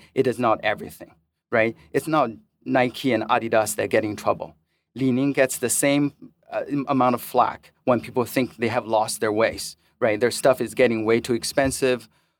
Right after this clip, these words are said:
Uh, and also more recently, the public was brutal,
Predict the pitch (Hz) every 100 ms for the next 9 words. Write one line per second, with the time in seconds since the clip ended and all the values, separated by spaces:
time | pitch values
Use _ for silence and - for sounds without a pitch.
0 | _ _ 120 117 117 110 139 120 120 123
1 | 120 113 117 - 113 110 107 110 _ _
2 | _ - - 123 117 113 110 107 107 127
3 | 147 131 104 104